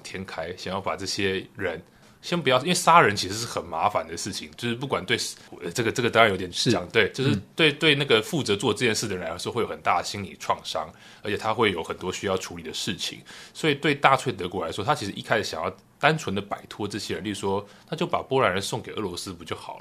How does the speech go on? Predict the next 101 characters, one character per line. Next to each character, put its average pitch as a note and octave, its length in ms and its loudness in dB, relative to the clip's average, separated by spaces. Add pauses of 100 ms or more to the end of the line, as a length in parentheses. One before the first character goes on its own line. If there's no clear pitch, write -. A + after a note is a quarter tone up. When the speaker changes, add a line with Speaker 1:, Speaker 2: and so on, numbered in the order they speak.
Speaker 1:
了， - 80 -18 (340)
然 G2 120 -4
后 G2+ 40 -4
就 A#2 80 0
把 G2 120 -2
这 F#2 100 -4
些 G#2+ 100 4
人 F2 160 -4
往 E2+ 240 -4
东 A2+ 260 0
踢 A2+ 200 -4
出 G#2+ 140 -4
去。 E2+ 220 -12 (340)
但 D#3+ 120 2
后 E3+ 140 2
来 C3+ 100 6
发 C#3+ 120 2
现 C#3+ 80 2
这 C#3+ 100 -2
些 C#3 60 4
人 G#2+ 120 6
没 F#2+ 120 2
有 F#2+ 120 -2
人 D#2 200 -10
要， F2 200 -2
因 G2+ 80 -2
为 - 220 -4
斯 - 180 -4
大 F#2 140 6
林 A2 100 2
也 G#2 120 0
不 C3 120 -4
想 G2 200 -4
要 F2 100 0
这 F2 140 -6
些 F#2+ 100 -6
多 F#2+ 240 -2
余 F#2 80 -2
的 F2 80 -4
人 D#2+ 180 -8 (100)
口， - 260 -10 (260)
所 - 260 -2
以 A2+ 40 2
希 A2+ 120 -2
特 A#2+ 140 4
勒 A2+ 60 8
甚 A2 160 0
至 G#2 80 -6
还 F#2+ 100 2
想 E2+ 160 -4
说， G2 120 -4
那 B2 120 4
是 A#2+ 100 -2
不 B2 60 0
是 A2+ 80 -4
把 F#2+ 80 -6
他 F2+ 60 0
们 F#2+ 80 -4
送 G2 240 -4
到， F#2 240 4
例 F2 80 -6
如 E2+ 40 -6
说 E2+ 120 -8
非 E2 200 -10
洲 D#2 240 -10
去？ D#2 240 -12 (140)
就 - 80 -6
是 A2 140 -2
以， G#2+ 160 -4
以 A2 120 -6
今 B2 140 -2
天 D3+ 100 4
来 G#2+ 140 8
说， A#2+ 100 2
就 A#2+ 140 4
觉 A2 80 0
得 G2+ 80 2
很 - 160 -8
异 A2+ 60 -4
想 F2+ 180 -4
天 F#2+ 160 -8
开。 F#2+ 140 -4
他 B2 100 -2
曾 C3 100 0
经 B2 120 -2
想 G#2+ 120 4
要 G2 80 2
把 F2 60 2
犹 F2 100 0
太 F#2+ 140 0
人 F#2+ 80 2
送 A2 100 -4
到 G2+ 80 2
马 F#2 160 2
达 F2 160 0
加 F#2+ 140 -2
斯 G2 160 -6
加 G2 140 2
岛 E2 160 -6
上 E2 240 -6
去， - 200 -14